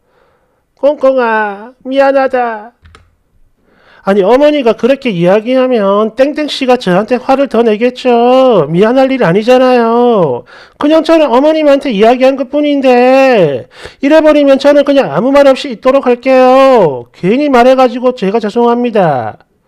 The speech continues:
야, 그만해! 그래, 내가 죄인이다. 너그만 잘 살면 되는데. 그래, 우리 서로 신경 쓰지 말고, 뭐 보고 싶어도 내가 참으마.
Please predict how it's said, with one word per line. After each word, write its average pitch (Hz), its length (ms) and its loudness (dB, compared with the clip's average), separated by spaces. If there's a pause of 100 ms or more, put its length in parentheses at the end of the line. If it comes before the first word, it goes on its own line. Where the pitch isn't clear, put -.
(420)
야, 156 440 2 (120)
그만해! 220 720 2 (840)
그래, 254 360 -6 (520)
내가 330 240 2
죄인이다. 311 680 -6 (520)
너그만 339 380 2
잘 247 160 -2
살면 294 340 -6
되는데. 240 600 -12 (180)
그래, 214 260 -2
우리 208 240 -4
서로 233 400 0
신경 240 400 -4
쓰지 240 260 -8
말고, 240 640 -2 (360)
뭐 226 320 -4
보고 254 240 0
싶어도 254 680 -2
내가 226 240 2
참으마. 302 760 -4